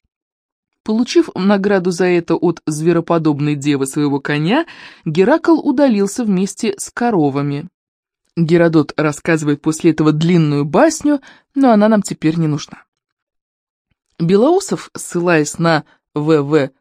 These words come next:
Лапшина, указывает, что Геракл в данном случае позднейшее замещение. Первоначально именно Ахилл, а не Геракл,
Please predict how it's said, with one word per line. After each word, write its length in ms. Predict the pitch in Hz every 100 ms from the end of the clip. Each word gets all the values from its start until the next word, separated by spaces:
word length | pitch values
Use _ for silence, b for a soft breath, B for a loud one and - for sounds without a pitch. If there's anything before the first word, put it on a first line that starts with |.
| _ -
Лапшина, 720 | 165 165 - - 196 269 392 _ _ _ B B -
указывает, 460 | - 311 277 202
что 180 | - 196
Геракл 640 | 156 151 156 285 330 160 123 b b
в 140 | - 156
данном 300 | 165 147 143
случае 400 | - 156 - 269
позднейшее 960 | - 277 214 170 175 190 262 - 294
замещение. 680 | 254 262 262 254 - 131 135
Первоначально 680 | 131 151 165 196 403 370 160 b b
именно 320 | 156 151 170
Ахилл, 360 | 190 - - 359 _ _ _
а 100 | -
не 140 | 160 160
Геракл, 520 | 180 311 214 -